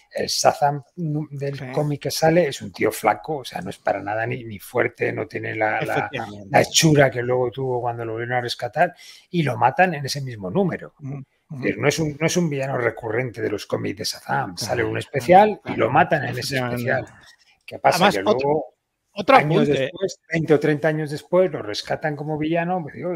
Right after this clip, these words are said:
Speaker 1: "Pues vamos a
Speaker 2: Claro.
Speaker 1: sacarlo de nuevo".
Speaker 2: Es que este, este es un villano random de, de, de Shazam y, y luego cogió Jeff Jones y le dio más aristas,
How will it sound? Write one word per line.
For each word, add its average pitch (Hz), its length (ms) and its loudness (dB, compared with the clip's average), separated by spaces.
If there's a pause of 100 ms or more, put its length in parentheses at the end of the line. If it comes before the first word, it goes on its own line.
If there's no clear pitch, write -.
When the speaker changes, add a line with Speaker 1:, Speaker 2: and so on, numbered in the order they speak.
(160)
Speaker 1:
"Pues 139 140 -12
vamos 208 160 -4
a - 20 -4
Speaker 2:
Claro. 165 100 -4
Speaker 1:
sacarlo 143 420 0
de 110 40 -4
nuevo". 90 380 -10 (340)
Speaker 2:
Es 170 140 -6
que 214 340 2
este, 220 540 0
este 233 240 0
es 220 160 -2
un 226 100 0
villano 214 400 2
random 220 600 2
de, 127 580 -2
de, 123 280 -10
de 127 140 -10
Shazam 160 540 -2
y, 147 380 -8
y 139 100 -12
luego 208 400 2
cogió 185 300 -4
Jeff 190 200 0
Jones 247 340 0
y 185 40 -4
le 151 140 0
dio 170 100 0
más 185 220 -4
aristas, 156 580 -6